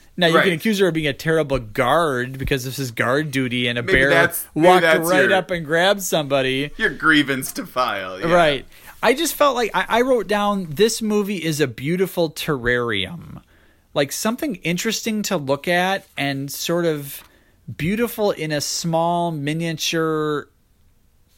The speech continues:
Speaker 1: um, sort of separate from everything else in reality sort of way,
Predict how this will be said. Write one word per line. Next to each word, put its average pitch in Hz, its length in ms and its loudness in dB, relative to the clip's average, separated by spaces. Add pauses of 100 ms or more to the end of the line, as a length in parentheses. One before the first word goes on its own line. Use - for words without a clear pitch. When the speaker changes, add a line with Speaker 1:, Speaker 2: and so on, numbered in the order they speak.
(300)
Speaker 1:
um, 120 840 -8 (400)
sort 143 240 -6
of - 40 -6
separate 175 540 -4
from 156 260 -8
everything 143 500 -4
else 131 260 -4
in 127 100 -6
reality 113 640 0
sort 113 300 -4
of 107 160 -8
way, 113 520 0